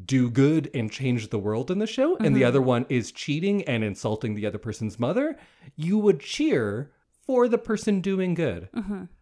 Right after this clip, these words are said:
Speaker 1: That's not the case in this show.
Speaker 2: Really?
Speaker 1: It might be to start. You might start liking Spenny, but it is very hard to continue watching the show and like Spencer because he is so neurotic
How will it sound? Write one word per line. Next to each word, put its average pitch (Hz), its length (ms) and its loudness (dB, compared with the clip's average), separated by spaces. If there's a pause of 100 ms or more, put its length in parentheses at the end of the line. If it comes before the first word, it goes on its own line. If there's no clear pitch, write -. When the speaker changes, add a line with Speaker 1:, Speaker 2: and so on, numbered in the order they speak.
(140)
Speaker 1:
That's 196 220 -8
not 226 280 0
the 247 80 -2
case 208 360 -6
in 113 100 -4
this 95 120 -6
show. - 240 -10
Speaker 2:
Really? 269 460 4
Speaker 1:
It 226 120 8
might 240 300 6
be 254 140 4
to 240 100 8
start. - 480 0
You 170 140 6
might 220 260 4
start 208 400 0
liking 165 380 2
Spenny, 180 420 0
but 165 160 0
it 240 140 2
is 160 220 6
very 190 680 2
hard 131 400 0
to 131 80 -2
continue 175 420 0
watching 127 440 2
the 127 100 2
show 110 420 0 (380)
and 120 280 2
like 107 320 -2
Spencer - 720 -8 (340)
because 180 380 0
he 226 280 -4 (100)
is 185 200 2
so 220 760 0 (600)
neurotic 143 1000 2